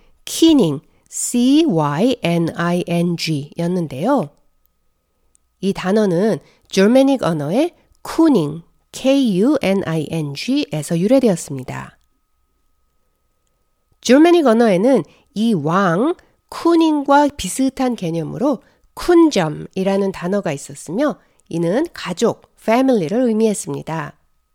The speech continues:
그리고 이 쿤점은 올드 잉글리시에서는 킨, C Y N N으로 스펠링이 변했는데요. 이 올드 잉글리시의 kin, C Y N N에서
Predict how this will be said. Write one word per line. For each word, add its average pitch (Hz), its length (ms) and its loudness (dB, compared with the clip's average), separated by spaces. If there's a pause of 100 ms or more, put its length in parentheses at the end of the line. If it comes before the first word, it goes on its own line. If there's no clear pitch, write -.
(1300)
그리고 208 360 4
이 185 180 -2
쿤점은 277 800 0 (420)
올드 294 240 4
잉글리시에서는 285 880 0 (380)
킨, 170 560 -2 (180)
C - 420 -6
Y 180 400 -2
N 160 300 -6
N으로 156 800 -8
스펠링이 254 400 0
변했는데요. 202 880 0 (2000)
이 277 180 4
올드 302 320 8
잉글리시의 269 880 4 (220)
kin, 262 560 0 (100)
C 240 380 -2
Y 165 500 -2
N 180 300 0
N에서 170 760 -4